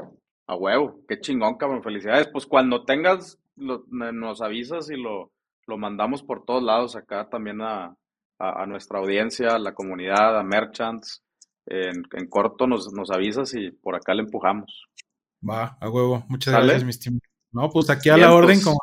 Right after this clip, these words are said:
Speaker 2: siempre, y va a ser un honor estar aquí en constante comunicación contigo, Pancho.
Speaker 1: Igual, no, al, al contrario, güey. Este, hay que, hay que juntarnos y, y, y,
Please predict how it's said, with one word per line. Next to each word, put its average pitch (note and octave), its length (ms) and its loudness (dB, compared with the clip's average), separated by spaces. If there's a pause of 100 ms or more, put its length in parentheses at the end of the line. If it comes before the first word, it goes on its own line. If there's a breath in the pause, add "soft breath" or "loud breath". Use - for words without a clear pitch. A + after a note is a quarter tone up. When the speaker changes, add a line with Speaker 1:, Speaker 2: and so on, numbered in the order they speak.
Speaker 2:
siempre, F3+ 400 2
y D#3 60 6
va D3 100 4
a D3 60 2
ser E3 160 2
un E3 100 0
honor D#3+ 300 0
estar D#3 260 -2
aquí D3+ 220 -6
en D#3 80 -8
constante C#3+ 480 -10
comunicación B2 600 -10
contigo, C#3 380 -10
Pancho. C3+ 300 -14 (520)
Speaker 1:
Igual, A2 460 4
no, B2+ 200 2
al, C3 200 -6
al A2 220 -10
contrario, A#2 460 -4
güey. G2 260 -10 (140)
Este, F#2+ 480 -12
hay G2+ 200 -6
que, B2 220 0
hay G#2+ 160 -8
que - 120 -14
juntarnos A#2 640 -4
y, F#2+ 240 -12
y, F2 200 -18 (180)
y, F2+ 180 -14